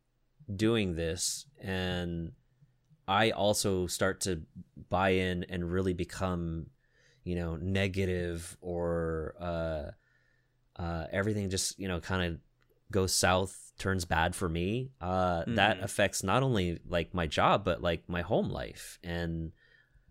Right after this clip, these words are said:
Speaker 1: um, a lot of people don't realize, like, I have older ki-, like,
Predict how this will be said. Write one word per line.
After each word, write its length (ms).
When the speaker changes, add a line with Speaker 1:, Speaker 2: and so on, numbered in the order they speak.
Speaker 1:
um, 600
a 80
lot 120
of 60
people 220
don't 260
realize, 440
like, 140
I 80
have 460
older 180
ki-, 240
like, 200